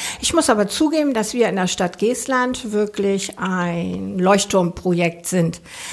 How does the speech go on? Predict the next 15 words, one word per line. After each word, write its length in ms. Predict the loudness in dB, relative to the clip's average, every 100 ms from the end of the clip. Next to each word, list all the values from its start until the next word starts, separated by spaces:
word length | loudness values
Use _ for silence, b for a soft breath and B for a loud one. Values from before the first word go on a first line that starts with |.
| B B
weil, 540 | 4 6 6 4 2 2
ähm, 440 | 2 2 2 0
wir 320 | 2 2 2 -2
in 220 | -2 -2
allen 440 | 0 2 2 0
Führungs-, 800 | -2 0 2 2 0 -4 -6 -10 -14 _ _ _ -10
ja, 120 | -8 -8 -8
Führungsetagen 1300 | 0 2 4 0 -2 0 0 4 6 6 6 2 0 B B B
haben 200 | 0 2
wir 140 | 2
also 340 | 2 4 2 2
wirklich 600 | 0 0 -2 0 -2 -2
Parität, 600 | -2 -2 0 0 0 -4
was 220 | -4 -2 -4 -6
aber 320 | -6 -4 -4